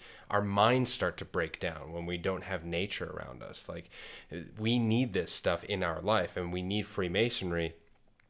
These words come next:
and Freemasons to step up. Like, the, we are the people who have stepped up throughout history. And now we have, we face a greater crisis than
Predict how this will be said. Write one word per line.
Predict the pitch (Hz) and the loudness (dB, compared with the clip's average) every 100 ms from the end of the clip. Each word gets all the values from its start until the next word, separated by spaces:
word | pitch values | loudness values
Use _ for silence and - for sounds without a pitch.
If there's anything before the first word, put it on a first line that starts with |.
| - - | -20 -2
and | 98 90 87 | 2 2 2
Freemasons | - 95 92 170 - 87 82 | 2 6 10 8 8 2 0
to | - 95 | -4 -2
step | - - 110 113 - | -2 4 6 4 4
up. | 131 107 92 | 4 4 0
Like, | 92 82 92 | -2 -2 -4
the, | 92 | -2
we | 110 113 | 0 4
are | 139 139 | 4 4
the | 139 | 0
people | - 131 135 117 | 0 0 0 0
who | 117 | 4
have | 107 | 4
stepped | - 117 113 | 4 2 4
up | 113 - | 2 4
throughout | 104 98 - | 4 4 4
history. | 123 117 - - - - - - | 2 2 -2 -6 -10 -18 -20 -6
And | 95 | 2
now | 113 127 | 4 6
we | 120 131 | 4 2
have, | 127 113 | 0 -2
we | 113 139 | 0 0
face | 139 143 107 98 - | 0 2 4 2 0
a | 101 | -2
greater | 95 104 127 123 | 0 2 2 2
crisis | - 110 104 - 90 - - - - | 2 2 2 0 -2 -2 -10 -14 2
than | 110 107 | 4 4